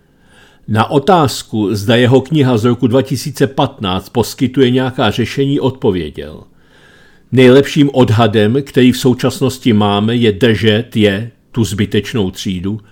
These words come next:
spokojenou s drogami a počítačovými hrami.“ V roce dva tisíce patnáct vydal Yuval Noah Harari dvě knihy: Sapiens, stručná historie lidského druhu, a Homo Deus,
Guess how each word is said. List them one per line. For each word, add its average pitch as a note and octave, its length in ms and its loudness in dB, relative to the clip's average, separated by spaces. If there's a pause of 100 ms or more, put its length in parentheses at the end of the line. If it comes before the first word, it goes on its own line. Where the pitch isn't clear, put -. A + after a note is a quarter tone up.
(140)
spokojenou D3 880 2
s G#2+ 100 -2
drogami A2+ 600 0 (120)
a B2+ 140 -2
počítačovými G#2 1120 -4
hrami.“ G2+ 420 -8 (1300)
V A2 40 -6
roce A#2 280 4
dva E3 140 4
tisíce E3 460 0
patnáct F#2+ 680 -2
vydal A#2+ 360 2
Yuval C#3 560 4
Noah B2+ 460 0
Harari A#2 460 -2
dvě B2 220 0
knihy: F2+ 440 -6 (160)
Sapiens, F#2+ 920 -4
stručná A#2 720 -2
historie A#2 580 0
lidského B2+ 480 -2
druhu, G2+ 440 -4 (560)
a A2 120 4
Homo A#2 400 2
Deus, G2 760 -2